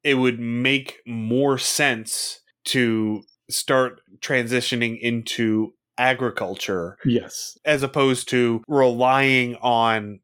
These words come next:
Speaker 1: magic in conjunction with hunting gathering.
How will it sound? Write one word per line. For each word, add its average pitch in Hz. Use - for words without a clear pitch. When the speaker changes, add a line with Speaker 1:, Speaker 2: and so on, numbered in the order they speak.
Speaker 1:
magic 117
in 117
conjunction 110
with 110
hunting 98
gathering. 69